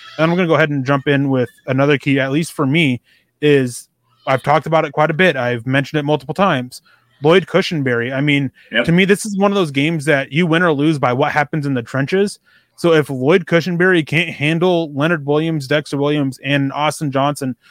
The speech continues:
Speaker 1: who is their starting nose tackle, then this is gonna be a very long day for this Broncos offense.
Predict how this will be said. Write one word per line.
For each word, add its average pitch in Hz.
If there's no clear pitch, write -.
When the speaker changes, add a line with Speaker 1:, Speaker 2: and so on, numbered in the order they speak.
Speaker 1:
who 147
is 143
their 135
starting 139
nose 160
tackle, 131
then 131
this 135
is -
gonna 180
be 170
a 147
very 147
long 143
day 139
for -
this 123
Broncos 127
offense. 120